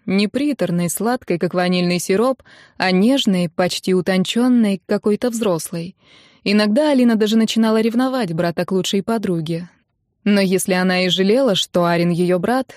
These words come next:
то никому никогда об этом не говорила.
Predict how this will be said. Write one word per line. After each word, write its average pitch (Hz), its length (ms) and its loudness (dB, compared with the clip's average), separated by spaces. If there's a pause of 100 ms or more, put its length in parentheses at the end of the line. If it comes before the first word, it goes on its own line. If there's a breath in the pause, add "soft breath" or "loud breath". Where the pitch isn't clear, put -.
(120)
то 208 100 0
никому 208 440 2
никогда 196 500 0
об 190 100 -2
этом 208 220 0
не 214 100 2
говорила. 208 640 -2